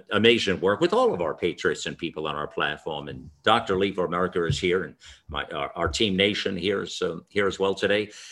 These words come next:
All right, so Doctor Breggin, I wanna, I wanna bounce it right at you here now, and I, I, I just put out my story and, uh, uh, here, uh, my quick mission and passage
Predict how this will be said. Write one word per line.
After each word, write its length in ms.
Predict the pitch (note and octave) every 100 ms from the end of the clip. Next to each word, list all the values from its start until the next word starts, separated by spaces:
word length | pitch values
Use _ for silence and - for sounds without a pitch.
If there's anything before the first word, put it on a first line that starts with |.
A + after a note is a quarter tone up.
| - -
All 80 | F3+
right, 160 | F3+ -
so 320 | G3 F#3+ F3+
Doctor 320 | F3+ G#3 G3+
Breggin, 340 | D3+ A3+ F#3+ F3
I 60 |
wanna, 400 | F3+ F#3 D3+ C#3 D3
I 60 |
wanna 540 | D#3+ D#3+ C#3 - - B2
bounce 420 | A2 E3 G#3 -
it 120 | D#3+
right 200 | C#3+ D3+
at 240 | C#3 A#2+ -
you 80 | F2+
here 200 | F#2+ F#2
now, 300 | F#2+ G#2 A#2
and 100 | G#2+
I, 220 | G#2 G#2 G#2+
I, 340 | G#2+ G#2+ A2+
I 40 | A2+
just 280 | F3 D#3+
put 160 | - D3
out 240 | B2+ A#2+
my 260 | A#2 A#2 B2
story 760 | - - C3+ G#2 D#2+ D2 F#2 - - _ _ _ _ -
and, 340 | G#2 F#2+ F#2+ F#2+
uh, 380 | F#2+ F#2 F#2 F2 - G2
uh, 60 | F#2 -
here, 220 | G#2 G2 G2 F#2+
uh, 100 | G2 -
my 180 | B2 B2+
quick 400 | - E3 - -
mission 560 | A#2 B2+ - A2+ G2+ F#2+ G2
and 360 | F#2 F2+ E2+
passage 460 | A2 A#2 A2 G2+